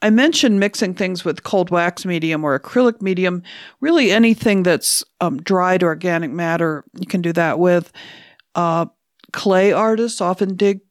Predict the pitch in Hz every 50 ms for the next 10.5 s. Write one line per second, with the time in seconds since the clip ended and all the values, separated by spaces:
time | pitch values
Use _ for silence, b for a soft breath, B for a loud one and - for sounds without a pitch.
0 | _ _ _ - - _ _ 170 175 165 185 175 - 214 185 - - 180 190 240
1 | 214 156 160 175 180 160 156 151 143 165 - - - - - 180 175 170 170 175
2 | 170 147 180 - 202 175 170 175 170 180 185 196 - - - 170 160 160 - 160
3 | 170 - - 190 180 180 190 202 196 185 180 170 - - B B B B B B
4 | B B B B B B B _ _ _ _ _ _ _ - - 190 185 185 185
5 | 185 185 180 214 220 - 240 202 156 175 208 240 247 - - - 311 294 277 269
6 | 240 220 - 214 214 - - - - _ 262 233 - - - - 254 247 277 262
7 | 208 185 185 - - - 226 226 202 214 190 180 170 - - - 185 202 190 185
8 | 190 190 190 - - 202 185 - - 185 202 - - - 214 190 180 175 - 214
9 | 196 180 175 - - 175 175 170 165 147 151 160 - 180 170 165 165 - - -
10 | - 320 339 233 175 190 - - - -